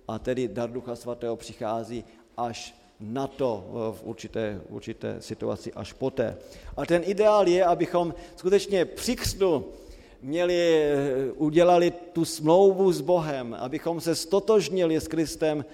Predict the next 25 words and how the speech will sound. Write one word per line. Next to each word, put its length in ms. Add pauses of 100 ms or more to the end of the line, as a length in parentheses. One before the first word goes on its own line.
(260)
em, 460 (320)
takovým 440
způsobem, 720 (240)
že 200 (120)
on 580 (500)
nás 400
přijímá 560
za 140
své 260
děti 460
a 120
ve 120
chvíli, 260
kdy 100
nás 240
přijímá 420
za, 220
za 160
své 260
dítě, 440 (440)
tak 380
když 220
to 200
veřejně 480
vyznáváme, 800